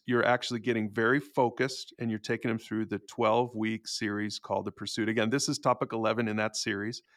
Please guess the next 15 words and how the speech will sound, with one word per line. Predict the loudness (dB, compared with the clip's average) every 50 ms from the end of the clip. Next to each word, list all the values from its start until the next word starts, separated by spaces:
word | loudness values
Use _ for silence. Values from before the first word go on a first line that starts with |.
| _ _ _ _ _ _
but | -2 -2 0
there | 2 2 4
are | 4 4 2 -2 -4 _ _ _ _ _ _ _ _ _ _ _ _ _ -4
eleven | 0 2 4 4 6 6 6
other | 6 6 6 4 4 0 -10 _ _ _
topics | 0 4 4 4 4 2 -2 -2 -2 -8 -8 -10 _ _ _ _ _ _ -2
in | 0 2 4
that | 4 2 2
series | 0 0 0 0 0 0 -2 -4 -6 -8 -8 -6
that | -6 -6 -4
you | -4 -4 -4
can | -4 -2 -2 -2 -2 -2 -4 -6 _ _ _ _ _ _ _ _ _ _ -4
cover | 0 0 2 4 4
with | 4 2 2 0 0
them | 0 0 0 0 0 -2